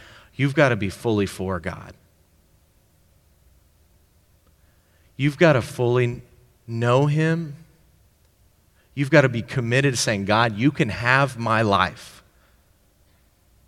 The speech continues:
'Cause here's where Israel went wrong. You know, their picture is a great example of this. They were meant to take this land, but they left something in it that wasn't good, that wasn't pure, that wasn't of God.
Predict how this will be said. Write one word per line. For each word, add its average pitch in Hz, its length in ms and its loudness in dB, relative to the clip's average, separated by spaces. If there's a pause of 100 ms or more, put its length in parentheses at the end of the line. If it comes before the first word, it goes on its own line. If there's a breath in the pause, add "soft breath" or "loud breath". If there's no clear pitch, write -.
(460)
'Cause 143 160 2
here's 226 260 2
where 214 140 4
Israel 151 500 4
went 123 220 0
wrong. 104 420 0 (1700)
You 135 100 0
know, 123 120 2
their 143 200 6
picture 165 500 2
is 110 120 2
a 110 60 0
great 127 280 4
example 113 480 0
of 82 140 -6
this. 85 400 -8 (380 loud breath)
They 135 180 8
were 185 200 4
meant 151 380 2
to 147 100 0
take 170 400 0
this 165 240 2
land, 135 260 2
but 110 140 -4
they 139 160 6
left 147 320 6
something 160 400 2
in 139 160 2
it 160 140 4
that 123 160 2
wasn't 139 400 2
good, 123 180 2
that 113 160 0
wasn't 131 420 0
pure, 98 400 -4 (220 loud breath)
that 107 160 0
wasn't 139 380 6
of 113 120 0
God. 98 380 -2